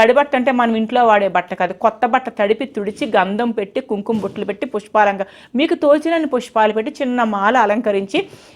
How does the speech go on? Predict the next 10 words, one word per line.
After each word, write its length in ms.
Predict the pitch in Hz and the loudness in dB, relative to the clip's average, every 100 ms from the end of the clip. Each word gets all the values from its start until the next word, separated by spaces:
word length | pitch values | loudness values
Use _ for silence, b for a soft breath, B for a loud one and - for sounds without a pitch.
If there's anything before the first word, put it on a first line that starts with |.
| - | -12
ఈ 40 | |
కలిశాలు 560 | - 220 240 285 262 240 | 2 4 4 4 4 4
పెట్టి, 260 | 233 233 | -2 -2
ఇదంతా 420 | 247 208 190 196 | -2 0 -2 -2
అవసరం 320 | 233 196 196 233 | 0 0 -2 -2
లేదు. 140 | 269 | 0
మీకు 220 | 294 247 | 0 4
ఓపుకుంటే 400 | 269 269 339 453 359 | 4 2 -2 0 0
చేసుకోండి. 560 | 208 - 190 180 175 b b b b - | -2 -4 -8 -6 -8 b b b b -6
చక్కగా 640 | 240 _ - 285 247 - | -6 _ 2 6 6 4